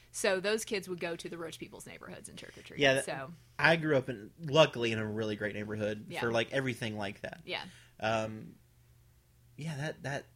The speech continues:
Speaker 1: I did too. When I was of trick-or-treating age, I lived in a perfect neighborhood for
Speaker 2: Yeah.
Speaker 1: it. It was all, like, families, and, like, they had, like, school kids. All the houses were decorated.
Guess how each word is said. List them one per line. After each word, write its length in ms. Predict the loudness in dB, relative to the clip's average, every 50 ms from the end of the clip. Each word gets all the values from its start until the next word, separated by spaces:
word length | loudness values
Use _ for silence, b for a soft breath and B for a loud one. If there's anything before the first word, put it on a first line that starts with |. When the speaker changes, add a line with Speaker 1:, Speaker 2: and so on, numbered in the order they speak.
| _ _ _ _ -10 _ 4 4
Speaker 1:
I 60 | 4
did 140 | 4 4 0
too. 300 | 0 -2 -2 -2 -2 -4
When 200 | -4 -2 0 2
I 120 | 4 4 4
was 200 | 2 0 -2 0
of 200 | 0 0 0 0
trick-or-treating 540 | -4 -6 -6 -6 -6 -6 -4 -6 -6 -4 -4
age, 180 | -4 -4 -4
I 80 | -6 -8
lived 400 | -8 -8 -8 -6 -6 -6 -6 -8
in 100 | -10 -12
a 60 | -12 -12 -14 -18 -18 -12
perfect 420 | -6 -6 -6 -4 -4 -8 -10 -10
neighborhood 360 | -12 -12 -12 -12 -12 -14 -12
for 140 | -6 2 2
Speaker 2:
Yeah. 120 | 2 2
Speaker 1:
it. 120 | 0 -8 -12 -12 _ -2
It 80 | 0
was 160 | 0 0 0 0 2
all, 340 | 2 4 4 4 2 2
like, 240 | 0 0 -2 -4 -6 -8 -2
families, 640 | 0 0 0 0 -4 -6 -6 -6 -6 -6 -8 -10 -12
and, 180 | -14 -12 -10
like, 220 | -10 -10 -10 -10 -12
they 80 | -10
had, 160 | -8 -8 -8
like, 140 | -8 -8 -10
school 260 | -8 -4 -2 -2 -2
kids. 420 | -2 -2 -2 -2 -2 -2 -4 -6 -8 -6
All 160 | -6 -4 -4
the 100 | -4 -4
houses 400 | -4 -2 -4 -4 -4 -6 -12 -12
were 80 | -12 -8
decorated. 800 | -6 -8 -8 -6 -8 -8 -6 -6 -8 -8 -8 -8 -8 -8 -10